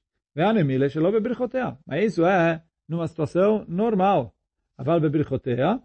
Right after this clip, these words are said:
quando Eretz Israel recebe uma brachá especial, que tiv, tá escrito o pasuk, Vaizra Yitzhak ba'aretz aí,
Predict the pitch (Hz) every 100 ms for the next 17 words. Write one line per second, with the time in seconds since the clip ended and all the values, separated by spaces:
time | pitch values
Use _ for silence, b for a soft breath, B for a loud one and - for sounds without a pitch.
0 | _ _ - 185 190 185 156 190 170 156
1 | 165 151 131 156 170 151 139 117 131 -
2 | 151 135 - 120 - 117 117 185 269 _
3 | _ _ 127 - 220 202 165 135 123 -
4 | 160 190 175 165 185 185 - 139 131 117
5 | 127 143 - 120 123 120 170 170 - 160
6 | 156 113 113 147 147 147 175 208 196 220